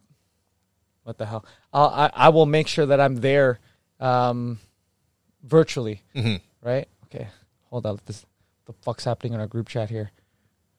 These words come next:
Speaker 1: Okay. Can you see that?
Speaker 2: Yes.
Speaker 1: Okay. Let's see here. Blah, blah, blah. Sorry, we're just reading our group chat, <laughs> right? Okay, uh, okay.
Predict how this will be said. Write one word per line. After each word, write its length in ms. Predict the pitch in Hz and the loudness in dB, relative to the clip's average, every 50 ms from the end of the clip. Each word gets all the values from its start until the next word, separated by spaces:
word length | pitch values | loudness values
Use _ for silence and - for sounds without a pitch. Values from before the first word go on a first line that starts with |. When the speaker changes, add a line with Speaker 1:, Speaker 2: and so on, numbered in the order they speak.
| _ _ _ _ | _ _ _ _
Speaker 1:
Okay. 300 | - 110 113 113 110 107 104 - - _ _ _ _ _ _ _ _ _ _ _ _ _ _ _ _ _ _ _ _ | -10 -6 -6 -6 -6 -8 -10 -16 -20 _ _ _ _ _ _ _ _ _ _ _ _ _ _ _ _ _ _ _ _
Can 100 | - 131 | -6 -6
you 20 | 127 | -4
see 100 | - 147 | 0 0
that? 180 | 156 175 190 - _ _ _ _ _ | 0 0 0 -2 _ _ _ _ _
Speaker 2:
Yes. 400 | - 123 104 - - - - _ _ _ _ _ _ - | -8 -8 -8 -8 -10 -20 -20 _ _ _ _ _ _ -20
Speaker 1:
Okay. 260 | 113 - 120 113 104 98 _ _ _ _ _ _ _ _ _ _ _ _ _ _ _ _ _ _ _ _ _ _ _ _ - | -12 -8 -6 -6 -6 -8 _ _ _ _ _ _ _ _ _ _ _ _ _ _ _ _ _ _ _ _ _ _ _ _ -20
Let's 160 | 117 - _ | -20 -20 _
see 80 | - 117 | -10 -8
here. 260 | 110 113 113 110 101 - _ _ _ | -6 -4 -4 -6 -8 -10 _ _ _
Blah, 100 | _ - 104 | _ -20 -20
blah, 100 | 107 104 | -20 -14
blah. 600 | 110 - 120 120 120 120 120 120 117 117 117 113 - _ _ _ _ _ _ _ _ _ _ _ _ _ _ _ _ _ _ _ _ _ _ _ _ _ _ _ _ _ _ _ _ - | _ -2 0 2 2 2 2 2 2 0 0 -4 -6 _ _ _ _ _ _ _ _ _ _ _ _ _ _ _ _ _ _ _ _ _ _ _ _ _ _ _ _ _ _ _ _ 0
Sorry, 180 | - 165 156 | 4 4 6
we're 100 | 147 160 | 6 6
just 120 | 175 202 185 | 4 4 6
reading 160 | 220 202 165 | 4 4 4
our 40 | 135 | 2
group 220 | 117 135 160 143 | 0 0 0 2
chat, 160 | - 135 110 | 2 2 4
<laughs> 0 | |
right? 280 | - 190 180 147 - - - _ _ _ _ _ _ _ _ - - _ - | 4 4 4 4 0 -4 -12 _ _ _ _ _ _ _ _ -20 -16 _ -2
Okay, 600 | 226 254 247 240 226 208 190 156 135 - 165 175 | 0 2 4 4 2 2 0 0 4 8 8 10
uh, 300 | 165 151 156 180 190 - - - - - - | 10 10 10 10 8 6 4 -12 -20 -4 2
okay. 260 | - 160 139 120 | 6 6 6 6